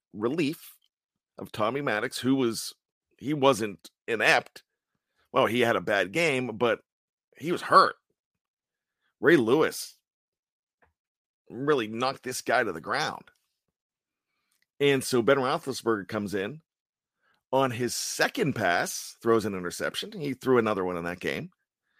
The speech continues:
And everybody's like, "Oh, the, the prize rookie is, he might not be ready to go."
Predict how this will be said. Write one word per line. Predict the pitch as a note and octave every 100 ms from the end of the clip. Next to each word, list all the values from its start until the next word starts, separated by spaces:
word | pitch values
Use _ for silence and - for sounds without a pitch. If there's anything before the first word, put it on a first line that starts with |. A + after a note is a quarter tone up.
| _
And | G#2+
everybody's | A#2+ B2+ B2 A#2+ A2
like, | G2+
"Oh, | G#2 F#3 E3+ A2
the, | F2 F2 F2 E2
the | G2+
prize | C3 B2+ G#2
rookie | C3+ F#3 C3+ F#2
is, | E2+ E2+ - - - - _ _ _ _ _ - - - _ _ _
he | - D3+
might | D#3 E3+
not | E3 D#3+
be | D3
ready | C#3+ C#3+
to | A2+
go." | C3 G#3+ -